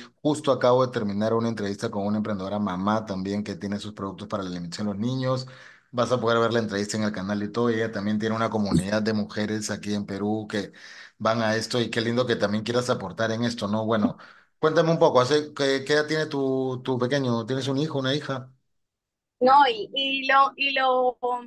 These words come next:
Speaker 2: y lo más gracioso es que mi hijo es peruano.
Speaker 1: No, ¿en serio?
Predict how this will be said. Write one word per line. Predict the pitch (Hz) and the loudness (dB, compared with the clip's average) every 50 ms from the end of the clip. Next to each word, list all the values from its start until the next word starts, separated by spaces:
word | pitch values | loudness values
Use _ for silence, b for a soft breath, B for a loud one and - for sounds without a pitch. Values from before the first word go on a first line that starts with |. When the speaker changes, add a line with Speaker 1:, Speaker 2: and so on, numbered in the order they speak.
| 262 269 - | -14 -16 -12
Speaker 2:
y | 254 262 254 | -6 -2 0
lo | 247 254 | 0 2
más | 247 240 240 233 | 4 4 4 4
gracioso | 240 247 254 262 262 302 311 294 285 277 277 277 277 269 269 - _ - | 4 4 4 4 4 4 4 4 4 4 2 2 2 0 -2 -4 _ 2
es | 240 226 214 - | 2 2 2 0
que | - 220 233 | 0 0 2
mi | 240 233 214 190 | 2 0 0 -2
hijo | 190 - 196 | -4 -6 -8
es | 202 - - _ | -10 -10 -14 _
peruano. | - 220 220 254 262 233 202 185 185 180 175 175 _ _ _ _ _ _ _ _ _ _ _ _ _ - | -2 0 2 4 4 4 2 0 -4 -12 -20 -20 _ _ _ _ _ _ _ _ _ _ _ _ _ -4
Speaker 1:
No, | 123 117 107 101 98 92 92 | 0 2 4 4 4 2 -2
¿en | 92 | -4
serio? | 90 - 139 131 117 104 92 92 87 85 | -2 0 2 2 2 0 -2 -4 -10 -14